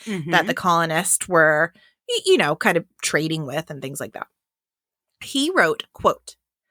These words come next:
Speaker 2: "The first discovery and settlement of this country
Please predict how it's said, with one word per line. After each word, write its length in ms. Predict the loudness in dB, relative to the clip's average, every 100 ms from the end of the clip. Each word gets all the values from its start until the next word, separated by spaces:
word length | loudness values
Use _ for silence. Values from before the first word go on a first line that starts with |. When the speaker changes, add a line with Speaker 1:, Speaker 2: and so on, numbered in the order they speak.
| _ -20 -20 -4
Speaker 2:
"The 100 | -2
first 460 | 0 2 2 2 -2
discovery 640 | -2 0 2 2 2 0
and 160 | -2 -2
settlement 640 | 2 2 2 -4 -8 -12 _
of 240 | -8 -8 -2
this 280 | 0 0 -4
country 680 | -6 -8 -8 -10 -12 -16